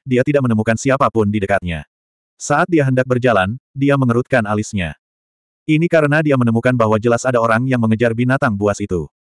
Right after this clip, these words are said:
Terlebih lagi, sepertinya cukup banyak orang yang mengejar mereka. Dengan sangat cepat, dia melihat binatang buas dikejar oleh orang-orang ini.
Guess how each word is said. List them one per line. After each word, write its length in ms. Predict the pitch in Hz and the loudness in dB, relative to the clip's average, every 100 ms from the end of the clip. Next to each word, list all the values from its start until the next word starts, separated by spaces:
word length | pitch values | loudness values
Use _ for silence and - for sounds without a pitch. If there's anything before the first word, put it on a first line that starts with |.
| _ _ _ | _ _ _
Terlebih 320 | 151 147 151 | 2 2 2
lagi, 400 | 170 143 107 117 - _ | 2 2 0 -2 -4 _
sepertinya 480 | - 147 147 156 160 | -8 -4 0 0 0
cukup 240 | 151 143 | 0 0
banyak 240 | 123 123 120 | 2 0 0
orang 320 | 117 117 127 | 0 0 0
yang 160 | 120 | 0
mengejar 400 | 117 117 113 107 | 0 0 0 -2
mereka. 320 | 98 95 87 76 _ _ _ _ _ | -2 -2 -4 -6 _ _ _ _ _
Dengan 320 | 131 139 160 | -2 2 2
sangat 320 | 170 160 147 143 | 2 0 0 0
cepat, 240 | 139 156 _ - | 0 0 _ -6
dia 240 | 139 147 | 0 2
melihat 240 | 143 131 | 2 0
binatang 400 | 123 117 117 117 | 0 0 0 0
buas 160 | 117 120 | 0 0
dikejar 400 | 127 127 117 113 | 0 0 0 0
oleh 160 | 117 113 | 0 0
orang-orang 480 | 117 117 120 101 | 0 2 0 0
ini. 160 | 92 | -4